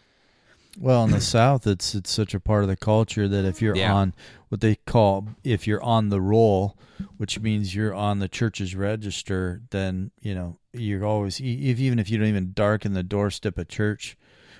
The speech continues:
Speaker 1: for years and years, they s-, you're still considered a part of the church. And so then when you die, they bury you and they, you know, have the service at the church building
Speaker 2: Mm.
Speaker 1: and all of that. But,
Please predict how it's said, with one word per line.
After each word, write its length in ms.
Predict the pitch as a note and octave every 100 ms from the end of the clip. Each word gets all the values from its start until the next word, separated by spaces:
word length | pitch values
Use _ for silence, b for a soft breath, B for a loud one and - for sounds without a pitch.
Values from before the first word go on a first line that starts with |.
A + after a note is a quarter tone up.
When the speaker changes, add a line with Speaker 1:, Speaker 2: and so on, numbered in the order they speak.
| B
Speaker 1:
for 160 | -
years 400 | G#2 G#2+ A2+ G#2+
and 140 | G2+ G2+
years, 400 | G#2 A#2 B2 -
they 100 | G2
s-, 160 | F2 - -
you're 220 | A#2+ G#2
still 280 | F2 - F#2+
considered 460 | G2+ F2+ - F#2+ F2
a 60 |
part 240 | - G2+ F2+
of 60 |
the 60 | F2
church. 320 | - B2+ A2+
And 100 | F2
so 160 | - F#2+
then 140 | F#2+
when 100 | F2+
you 80 | F2+
die, 340 | F2 F#2+ G2
they 180 | F#2+ F2
bury 360 | E2+ G2+ G2+ G2
you 240 | G2 F#2+
and 220 | F#2 F2
they, 240 | F2+ F2 E2+ b b b b b b -
you 120 | G2+
know, 200 | F2+ E2+ E2
have 260 | G#2 F#2+
the 100 | F#2
service 480 | - G#2 G2 G2 -
at 200 | G2 F#2
the 100 | F2+
church 360 | - G2+ F#2 -
building 500 | G#2 G2+ G2+ G2 G2
Speaker 2:
Mm. 140 | F#2+ F2
Speaker 1:
and 200 | F2 F2+ _ _ b b b b b
all 200 | F#2+ F#2
of 80 | F2+
that. 300 | F#2 F#2+ -
But, 160 | F#2+